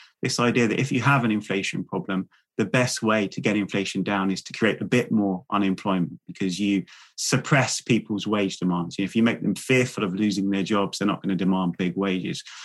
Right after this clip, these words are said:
So it's, it's kind of inbuilt in the way,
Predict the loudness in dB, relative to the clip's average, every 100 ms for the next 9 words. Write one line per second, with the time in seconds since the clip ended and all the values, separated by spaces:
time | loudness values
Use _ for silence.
0 | -18 -20 _ 2 2 2 0 0 0 2
1 | 4 4 2 -2 _ 4 6 6 6 4
2 | 2 -2 _ 0 2 4 2 2 0 -4